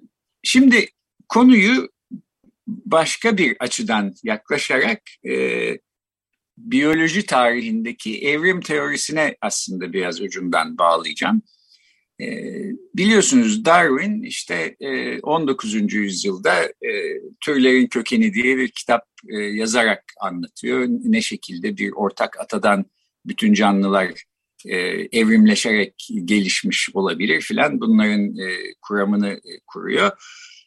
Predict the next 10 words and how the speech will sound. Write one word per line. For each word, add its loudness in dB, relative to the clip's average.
Her 2
ne 0
kadar -2
mesela -4
genetik -6
bilimler, 2
e, -10
o -6
zamanlar 2
yok, 0